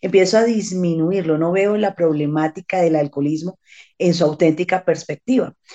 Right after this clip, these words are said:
Entonces, por eso, el negarnos que sí existe un problema, el negarnos posiblemente ir a reuniones, el negarnos utilizar los pasos, las tradiciones y los conceptos, el negarnos, entonces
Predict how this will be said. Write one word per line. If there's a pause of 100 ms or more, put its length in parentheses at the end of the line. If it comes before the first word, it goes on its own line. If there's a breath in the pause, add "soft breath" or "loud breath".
(160 soft breath)
Entonces,
por
eso,
el
negarnos (240)
que
sí
existe
un
problema,
el
negarnos
posiblemente
ir
a
reuniones,
el
negarnos
utilizar
los
pasos, (360 soft breath)
las
tradiciones
y
los
conceptos,
el
negarnos, (380 loud breath)
entonces